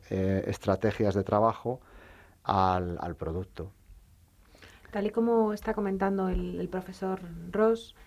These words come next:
Speaker 2: eh, acerca de, del tema del desarrollo informático y demás, nosotras en cuanto al diseño, pues se nos planteaban también una serie de, de dificultades o de peculiaridades en función de la población a la que va dirigido el, el proyecto,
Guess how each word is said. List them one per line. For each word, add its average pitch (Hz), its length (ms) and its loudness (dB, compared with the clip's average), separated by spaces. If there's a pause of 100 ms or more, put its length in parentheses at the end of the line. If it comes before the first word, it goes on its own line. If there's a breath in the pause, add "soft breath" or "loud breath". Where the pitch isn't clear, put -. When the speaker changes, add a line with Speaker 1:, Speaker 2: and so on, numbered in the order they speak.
(140 soft breath)
Speaker 2:
eh, 170 380 -2
acerca 180 340 -8
de, 180 300 -4
del 180 160 -8
tema 175 440 -4
del 170 120 -8
desarrollo 175 340 -6
informático 190 640 0
y 175 60 -4
demás, 202 400 0
nosotras 190 400 -4
en 196 100 -4
cuanto 175 260 -4
al 175 160 -4
diseño, 220 440 4
pues 208 180 -6
se 175 100 -8
nos 180 140 -6
planteaban 175 420 -4
también 185 260 0
una 185 100 -2
serie 185 280 -2
de, 180 240 -6 (380 loud breath)
de 190 140 0
dificultades 208 720 0
o 214 40 2
de 196 80 2
peculiaridades 190 800 0
en 180 100 -6
función 180 340 -6
de 180 100 -2
la 175 120 -2
población 180 420 -4
a 175 60 -2
la 170 100 -6
que 170 100 -8
va 175 120 -2
dirigido 180 500 -2
el, 170 300 -2
el 180 140 -4
proyecto, 240 540 2